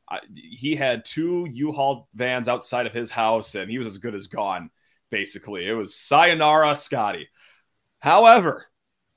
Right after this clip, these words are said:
kinda going along with the last question here and what we've all seen the last few weeks, that there has been a little bit of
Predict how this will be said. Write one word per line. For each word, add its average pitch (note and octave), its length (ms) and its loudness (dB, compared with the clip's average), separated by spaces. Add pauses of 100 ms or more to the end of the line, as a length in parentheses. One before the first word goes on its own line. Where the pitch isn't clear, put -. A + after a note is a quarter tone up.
(200)
kinda E3 220 -4
going F3 260 -2
along E3 160 -2
with D#3 80 -8
the D3+ 60 -6
last E3 200 -2
question D#3+ 340 -8
here C3 180 -6
and A#2 120 -10
what B2+ 200 -4
we've C3+ 140 -8
all C3+ 140 -4
seen C#3+ 320 -10
the B2 60 -12
last A#2+ 260 -10
few A#2+ 160 -8
weeks, C#3 280 -8
that D#3 100 -16
there C#3+ 100 -12
has E4+ 300 -16
been C#4+ 160 -18
a E4 80 -20
little A3+ 260 -10
bit D3+ 200 -8
of F3 120 -10